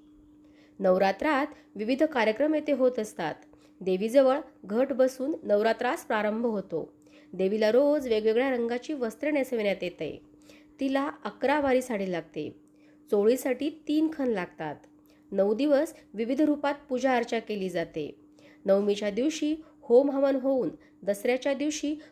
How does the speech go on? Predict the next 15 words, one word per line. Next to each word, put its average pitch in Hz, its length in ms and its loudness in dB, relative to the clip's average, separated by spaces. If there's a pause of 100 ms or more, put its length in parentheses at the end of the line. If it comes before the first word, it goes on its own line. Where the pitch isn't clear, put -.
(140)
पूर्णाहुती 277 520 2
दिली 220 260 -4
जाते. 160 520 -6 (560)
त्यानंतर 285 560 2 (260)
महानैवेद्य 254 600 2
दाखवला 208 460 -2
जातो. 156 460 -6 (580)
दसऱ्याच्या 196 480 0
दिवशी 285 480 -2 (240)
मंदिराच्या 247 560 4
शिखरावर 262 560 -4 (380)
ध्वज 208 260 -4
लावण्याची 254 520 0
परंपरा 196 480 -4
आहे. 160 320 -4